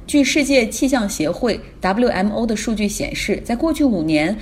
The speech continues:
是地球有温度记载以来最热的五年，冰川融化的速度、海平面上升的速度都前所未有的快，而大气层中二氧化碳的含量也创了历史新高。有一点很有意思，在关注气候变化的群体中，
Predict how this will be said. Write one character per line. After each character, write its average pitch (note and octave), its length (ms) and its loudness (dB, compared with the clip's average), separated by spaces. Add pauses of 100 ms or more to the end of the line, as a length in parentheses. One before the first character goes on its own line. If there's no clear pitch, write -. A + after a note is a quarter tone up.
是 C4 140 -2
地 C4 180 2
球 G#3 220 0
有 F#3 120 0
温 A3 220 2
度 A#3 140 0
记 A3 180 0
载 D3+ 200 -2
以 D#3+ 120 0
来 C#3+ 300 -2
最 B3 180 2
热 C4 220 4
的 E3+ 140 -2
五 C#3+ 120 -4
年， F#2 260 -6 (420)
冰 D#4 180 6
川 D#4 200 4
融 G#3 220 4
化 A#3 240 0
的 E3 120 -4
速 D#3+ 240 -2
度、 C#3+ 280 -4
海 - 160 -2
平 E3+ 200 -2
面 G#3 200 2
上 F#3+ 260 -2
升 A#3 180 0
的 G3 80 2
速 F#3 260 -4
度 D3+ 200 -6
都 F#3 280 2
前 - 300 -2
所 - 160 -2
未 F3 100 0
有 D#3 120 0
的 - 120 -8
快， - 320 -4 (300)
而 G3 100 -2
大 G#3+ 220 2
气 G#3+ 180 -2
层 F3 240 -4
中 A3 220 0
二 A3 180 -2
氧 E3 140 0
化 G3 200 -4
碳 G3+ 160 -2
的 E3 100 -2
含 D#3 300 -2
量 A3 280 0 (200)
也 D#3 120 0
创 F3+ 240 -2
了 D#3+ 100 0
历 F3 140 -2
史 - 180 -8
新 F3 220 -4
高。 F3 240 -2 (460)
有 F#3+ 100 2
一 C#4+ 100 6
点 D#3 220 0
很 D#3+ 140 -2
有 D#3 120 2
意 D#3+ 180 -2
思， - 240 -6
在 G#3+ 120 0
关 C4 180 2
注 B3 100 2
气 A#3+ 200 -2
候 B3+ 100 2
变 B3 220 0
化 A3 160 -4
的 F3+ 80 0
群 - 280 -2
体 - 200 -2
中， F3+ 200 0